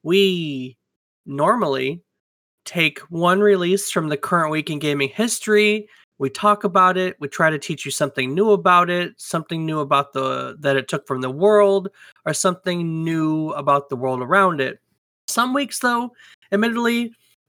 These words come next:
there's just not many cool releases to talk about. We try to do something different,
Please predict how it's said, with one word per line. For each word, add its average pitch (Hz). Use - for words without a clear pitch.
there's 254
just 285
not 226
many 202
cool 220
releases 208
to 208
talk 220
about. 139
We 151
try 156
to 151
do 165
something 165
different, 175